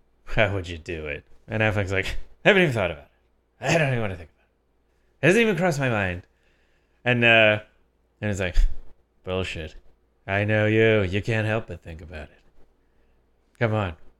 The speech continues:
Why would you do it? And then Affleck kinda, you can see him kinda setting into his groove, and he's like, "All right. Well, if I was gonna do it, I'd break into the house, take the money, kill Sosa,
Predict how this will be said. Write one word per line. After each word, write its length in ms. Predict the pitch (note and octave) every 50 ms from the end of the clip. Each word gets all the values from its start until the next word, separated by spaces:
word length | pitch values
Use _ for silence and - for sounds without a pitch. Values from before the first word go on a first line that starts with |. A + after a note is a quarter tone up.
| _ _ _ _ _ _ _ _ _ _
Why 120 | F#2+ F2+
would 140 | F2 D#2+ E2+
you 60 | F2+
do 200 | D#2 - G#2 E2
it? 140 | D#2 D2+ D2+ _ _ _ _ _ _ _ _ _ _ _ _ -
And 100 | A2+ A#2
then 100 | A#2 A#2
Affleck 360 | A#2 A#2 A#2 - A#2+ A2 -
kinda, 340 | - A#2 G#2+ G#2 G2+ F#2+ - _ _ _ _ - - _ _ _ _ _
you 120 | A#2 A#2+ A#2
can 120 | B2+ A2+
see 260 | G2 - C#3 C#3+ C#3 C3+
him 160 | A#2+ G#2+ G2+
kinda 260 | G2+ G#2+ G#2 G2+ G2
setting 380 | F2+ - - - C3+ B2 - A#2
into 240 | A#2 A#2 G#2+ A#2 A2+
his 160 | A2 G#2+ G2
groove, 560 | - - A2 A2 A2+ A2+ A2+ A2+ A#2 A#2 G#2
and 80 | A2 G#2
he's 140 | G2+ F#2+ G#2
like, 240 | F#2+ F#2 F2+ - _ _ _ _ - - -
"All 80 | C3 A2
right. 220 | - - - - _ - - - - - - _ _ _ _ _ _ _ _ _ _ _ _ _ _
Well, 100 | - G#2+
if 60 | A#2 B2+
I 60 | B2
was 100 | A2+ F#2+
gonna 160 | F#2 F2 E2+
do 80 | D#2+ E2
it, 80 | D2+ - _ _ _ - - - _ _ _ _ _ _ _ _ _ _ _ _ _ _ _ _ _ _ _ _ _ _ _ _ _ _ _ _ _ _ _ -
I'd 80 | G2+
break 200 | F#2+ B2 A#2+ A#2
into 160 | G#2 F#2 F#2
the 80 | F2 E2+
house, 420 | E2+ E2 D#2 D2 - - - - - _ _ _ _ _ _ _ _ _ _ _ _ _ _ _
take 200 | - A2+ G2 -
the 60 | -
money, 240 | F2 D#2+ D2+ D#2+ - _ _ _ _ _ _ _ _ _ _ _
kill 180 | - - D2 -
Sosa, 340 | - - - D#2 D2+ -